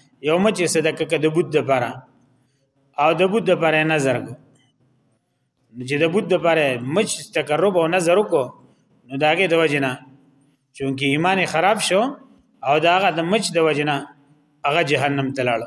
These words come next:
نو د دې وجې نه دا شرک هغه الله سره شریک جوړول.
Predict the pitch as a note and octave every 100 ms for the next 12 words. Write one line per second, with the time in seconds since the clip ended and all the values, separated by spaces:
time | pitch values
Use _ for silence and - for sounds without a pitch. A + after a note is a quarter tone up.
0 | - _ _ _ _ _ _ _ _ _
1 | _ _ _ _ _ _ _ _ _ _
2 | _ _ A#2 C3+ D3 D3 F3 G#3 F3+ D#3
3 | C#3+ C3 - - _ _ _ _ _ _
4 | _ _ _ _ - A#2 F3 E3 - B3
5 | B3 D#3+ D3+ G3+ F#3+ D3+ G#2+ - - _
6 | _ _ _ - C#3 E3+ G3+ A3+ G#3 F3+
7 | D#3 - E3 G#3 D3+ C3+ C3 B2+ A2+